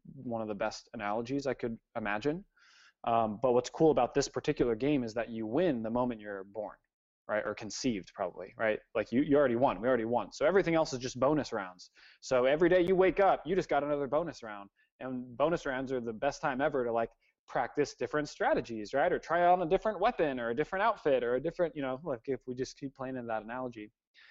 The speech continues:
So I, you know, from a really simple general stance, I really like the whole idea of infinite consciousness exploring itself in every possible way. And that's been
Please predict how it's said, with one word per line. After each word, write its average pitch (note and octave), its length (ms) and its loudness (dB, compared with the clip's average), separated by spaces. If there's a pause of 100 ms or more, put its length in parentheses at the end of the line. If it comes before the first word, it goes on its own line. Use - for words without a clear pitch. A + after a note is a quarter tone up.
(400)
So C#3+ 480 6
I, A3 80 0 (400)
you G#3+ 120 0
know, F#3+ 100 4
from F#3 200 0
a D#3+ 60 4
really G3 280 6
simple F#3+ 600 2
general F3+ 340 0
stance, F#3+ 400 -4
I D#3 60 2
really D3 220 4
like C#3+ 220 2
the D3 80 -2
whole C#3+ 200 4
idea C#3 300 2
of B2+ 200 2 (100)
infinite C3 380 -8
consciousness D#3 580 -12
exploring B2 460 -10
itself C#3 420 -4
in G#2 320 -12
every A#2+ 220 -8 (100)
possible A#2+ 400 -4
way. A2 360 -4 (540)
And B2 220 -2
that's B2+ 200 -4
been B2 300 -6